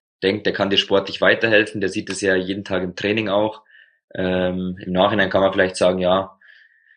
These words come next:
die anderen haben ja auch nicht abgeliefert, dann hätte man vielleicht mal die, die nie gespielt haben, reinwerfen können. Ähm, ob das dann so funktioniert, wenn du keine Spielpraxis hast, äh, in so einer Drucksituation, kann gut gehen,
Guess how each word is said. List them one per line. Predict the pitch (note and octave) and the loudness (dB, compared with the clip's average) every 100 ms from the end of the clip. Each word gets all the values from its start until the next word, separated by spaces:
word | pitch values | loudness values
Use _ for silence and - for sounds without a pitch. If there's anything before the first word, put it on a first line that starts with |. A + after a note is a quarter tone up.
| _ - | _ 0
die | |
anderen | G#2 A2 | 2 4
haben | G#2+ | 4
ja | G2+ | 4
auch | A#2+ | 4
nicht | A2+ | 4
abgeliefert, | A2 - A#2 A#2+ A2+ | 2 2 2 2 2
dann | G#2 | 2
hätte | G#2+ G#2+ | 0 0
man | G#2+ G#2 | 0 0
vielleicht | G2+ G2 G#2 - | 2 2 2 0
mal | F#2+ | -4
die, | G#2+ | -4
die | A2 G#2 | -6 -4
nie | A#2+ | -4
gespielt | B2+ B2 A#2 A#2+ | 0 -2 -2 -4
haben, | A#2+ A2 A#2 - _ | -2 -2 -4 -14 _
reinwerfen | - G2+ A#2+ C3 B2 B2 B2 | -2 0 2 2 2 0 -4
können. | C3+ B2+ B2+ C3 - _ _ | -2 0 -2 -4 -14 _ _
Ähm, | G2 F#2+ F#2+ F#2+ F#2+ F#2+ F#2 _ - | -6 -4 -4 -4 -6 -8 -10 _ -16
ob | - F#2+ | -6 -4
das | A2+ | -2
dann | G#2 | -2
so | G2 | -6
funktioniert, | G2+ G#2+ - G2+ A2+ | -6 -6 -4 0 0
wenn | G#2+ | 0
du | G#2+ | 0
keine | G#2+ G2+ | 0 0
Spielpraxis | G2+ A#2 A2+ A2 G#2+ - | 0 2 2 2 -4 0
hast, | G#2+ A2 - G2 | 0 0 -6 -6
äh, | F#2+ F#2+ F#2+ F#2+ F#2+ _ | 0 2 2 0 -8 _
in | - | -10
so | G2 | -2
einer | G#2 | 0
Drucksituation, | A#2 A2 A2 A2 G#2 - G#2 G#2+ G#2 _ _ _ _ _ | 0 -2 -2 -2 -2 0 0 0 -6 _ _ _ _ _
kann | A#2 G#2 | -4 0
gut | B2 C#3+ | 0 0
gehen, | D3 C#3+ C#3+ C#3+ | 2 0 0 -8